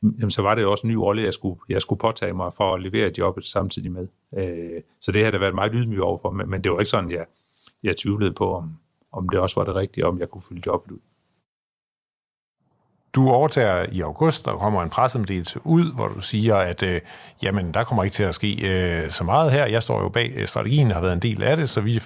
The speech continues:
Speaker 2: vi fortsætter. Øhm, men en, øh, en, en måneds tid senere, så kommer der så en pressemeddelelse om, at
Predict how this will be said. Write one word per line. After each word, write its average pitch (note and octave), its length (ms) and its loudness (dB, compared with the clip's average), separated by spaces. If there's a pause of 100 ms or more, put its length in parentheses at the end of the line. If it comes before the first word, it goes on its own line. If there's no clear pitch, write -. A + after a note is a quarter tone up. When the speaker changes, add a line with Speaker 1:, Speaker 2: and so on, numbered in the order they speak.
(180)
Speaker 2:
vi B2 100 2
fortsætter. A#2+ 500 2 (640)
Øhm, G#2 640 4 (460)
men B2 240 4
en, G#2+ 160 4
øh, G2+ 360 2
en, A2 180 4
en A2 120 4
måneds A2 360 4
tid G3 120 4
senere, D#3 300 4
så D3 100 0
kommer C3+ 220 2
der F2 80 -4
så - 120 0
en F#2+ 80 2
pressemeddelelse G#2+ 540 2
om, A#2 180 4
at F#2 240 -2